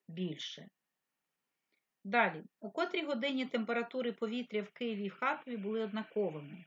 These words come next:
Якщо температури однакові, то на графіках це точка перетину двох цих графіків. Е, якщо говорити про температуру, то це була температура і там, і там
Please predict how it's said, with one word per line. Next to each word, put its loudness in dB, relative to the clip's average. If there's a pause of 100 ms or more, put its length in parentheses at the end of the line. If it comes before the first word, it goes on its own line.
(1120)
Якщо 0 (100)
температури 0
однакові, 0 (520)
то 0
на 2
графіках 2
це -4 (160)
точка 0
перетину 2
двох -2
цих -6
графіків. -8 (1000)
Е, -2 (440)
якщо 0
говорити 0
про -2
температуру, 0
то -6
це -4
була 0
температура -4
і -4
там, 0
і 2
там 0